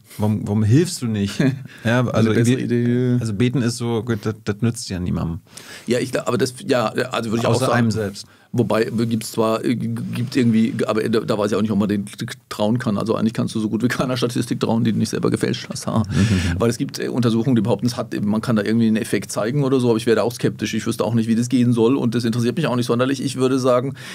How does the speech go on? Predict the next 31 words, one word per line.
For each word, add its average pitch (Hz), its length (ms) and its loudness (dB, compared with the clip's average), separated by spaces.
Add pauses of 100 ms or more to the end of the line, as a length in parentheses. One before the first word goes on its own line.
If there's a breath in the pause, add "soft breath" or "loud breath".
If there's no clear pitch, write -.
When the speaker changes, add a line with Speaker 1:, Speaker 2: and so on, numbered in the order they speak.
(100)
Speaker 2:
äh, 127 120 4
der 127 120 2
Punkt 147 240 0
vom 135 120 0
Beten, 135 280 0
wenn 131 80 0
du 127 80 2
Beten 139 280 2
irgendwie 131 280 2
funktional 120 560 0
machst, 104 320 0
also 110 160 -2
„Bitte, 127 200 0
lieber 117 260 2
Gott, 120 200 2
mach 107 240 2
das, 117 300 -2
äh, 101 180 -2
was 104 200 -4
weiß 101 160 -4
ich, - 280 -4
ähm, 95 300 -2 (480 loud breath)
<laughs> - 480 -6
dass - 160 -2
mein 117 100 2
Feind 113 300 -2
den 117 60 0
Kürzeren 123 360 0
zieht“ 131 220 -2
oder 123 180 2
so, 151 220 0